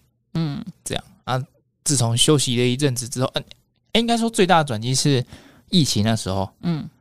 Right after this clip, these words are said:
Speaker 2: 我就突然觉得说，诶，世界真的就这样停转了，因为那时候还有就是几乎每个人都是在家工作，是视讯上课还是干嘛的啊。
Speaker 1: 嗯。
Speaker 2: 我们那时候也是因为这样子，其实那时候业绩很惨淡，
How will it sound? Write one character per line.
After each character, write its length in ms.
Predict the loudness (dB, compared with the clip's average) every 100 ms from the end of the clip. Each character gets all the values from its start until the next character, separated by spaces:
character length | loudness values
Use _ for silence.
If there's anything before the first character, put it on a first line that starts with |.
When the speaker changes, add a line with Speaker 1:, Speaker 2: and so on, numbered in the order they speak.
| _ _ _ -6
Speaker 2:
我 100 | 2
就 100 | 4
突 140 | 6
然 160 | 4 4
觉 140 | 2
得 120 | 2
说， 380 | 2 2 0 0 0
诶， 140 | 0 -2 _
世 220 | 2 4 6
界 180 | 4
真 200 | 4 4
的 80 | 2
就 100 | 2
这 100 | 2
样 140 | 2 0
停 260 | -4 -4
转 240 | -2 -4 -4
了， 120 | -2
因 80 | 4
为 60 |
那 120 | 6 6
时 60 |
候 80 | 6
还 120 | 6
有 200 | 2 -2
就 140 | -4 -2
是 120 | -2
几 260 | -2 0 0
乎 100 | -2
每 200 | -2 -2
个 60 |
人 80 | -2
都 100 | -2
是 100 | -2
在 200 | 0 0 0
家 480 | -2 -2 -2 -8 -12 _ -6
工 200 | -4 0
作， 200 | 0 0
是 100 | 0
视 220 | -2 -2
讯 240 | -2 -4
上 240 | -2 -2 -2
课 160 | -4 -2
还 100 | -2
是 120 | -4
干 200 | -6 -6
嘛 80 | -8 -12
的 80 | -10
啊。 100 | -2
Speaker 1:
嗯。 20 |
Speaker 2:
我 40 | -2
们 80 | -2
那 100 | -4
时 80 |
候 80 | -6
也 100 | -6
是 160 | -6 -4
因 80 | -2
为 80 |
这 120 | 0 0
样 120 | -2
子， 160 | -4 -8
其 160 | -6 -4
实 100 | -2
那 160 | 0
时 120 | 0
候 120 | 0 0
业 180 | 0
绩 160 | -2 -2
很 120 | -4
惨 200 | -6 -8 -6
淡， 180 | -6